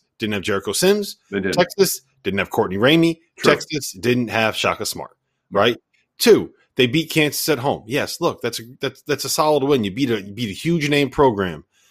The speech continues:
Speaker 1: Uh, Kansas also snapped a three-game losing streak by struggling to put away T C U. They scored eighteen points in the first half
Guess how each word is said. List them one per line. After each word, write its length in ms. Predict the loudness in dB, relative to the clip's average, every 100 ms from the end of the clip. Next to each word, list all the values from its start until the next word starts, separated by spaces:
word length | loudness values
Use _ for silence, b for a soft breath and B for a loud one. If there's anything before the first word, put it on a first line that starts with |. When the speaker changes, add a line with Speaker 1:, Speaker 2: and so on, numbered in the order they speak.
| _ -2
Speaker 1:
Uh, 180 | 2 2
Kansas 440 | 2 0 2 -2
also 520 | 0 0 4 4 4
snapped 400 | 2 -2 -2 -2 -4
a 40 |
three-game 480 | -4 -2 2 2 2
losing 380 | 2 2 0 -2
streak 440 | 0 0 0 -8 _ _ _ 2
by 380 | 4 4 2 -4
struggling 880 | -8 -2 2 4 4 2 0 -4 -8
to 140 | -8
put 180 | -2 0
away 240 | 4 2
T 240 | 2 -6 -8
C 180 | -8 -6
U. 160 | -4
They 80 | -4
scored 260 | -6 -4 -4
eighteen 360 | -6 -8 -6 -6
points 300 | -4 -6 -6
in 40 |
the 60 | -8
first 280 | -6 -4 0
half 340 | 0 -2 -8